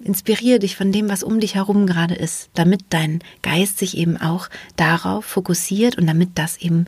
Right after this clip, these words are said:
wächst. Also, nochmal, <laughs> alles, worauf du deine Aufmerksamkeit richtest, wächst. Also, an-, wenn du dir deine Aufmerksamkeit auf deine eigene Schönheit richtest,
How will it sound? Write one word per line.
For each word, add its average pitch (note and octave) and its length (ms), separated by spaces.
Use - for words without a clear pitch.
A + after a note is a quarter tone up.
wächst. - 500
Also, D#3 300
nochmal, F3+ 420
<laughs> C4 280
alles, G3+ 240
worauf F#3 280
du F#3 100
deine E3+ 260
Aufmerksamkeit D#3+ 720
richtest, F3+ 400
wächst. - 400
Also, E3+ 220
an-, D#3+ 240
wenn E3 180
du E3 120
dir D#3 220
deine D#3+ 260
Aufmerksamkeit F3 760
auf - 100
deine E3 260
eigene E3 260
Schönheit F3 440
richtest, F#3+ 460